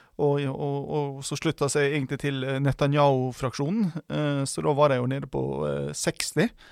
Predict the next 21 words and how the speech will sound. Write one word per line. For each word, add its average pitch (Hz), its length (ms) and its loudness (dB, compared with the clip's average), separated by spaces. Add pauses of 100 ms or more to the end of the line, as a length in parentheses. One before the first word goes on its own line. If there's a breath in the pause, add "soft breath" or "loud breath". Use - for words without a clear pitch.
(420 loud breath)
Og 160 100 -2
så 170 100 -4
for 160 180 0
seks - 380 -6
veker 135 300 -4
siden 151 360 0
så 151 380 -2
trakk 160 340 -2
jo, 139 280 -2
eller 139 180 -4
så 165 100 0
suspenderte 147 1120 2
det 139 240 -2
arabiske 147 560 2
Ram-partiet 139 840 0
deltakelsen 135 720 -2 (460 soft breath)
på 156 100 -2
grunn 151 220 4
av 135 160 2
sammenstøt 139 520 0
mellom 135 300 -2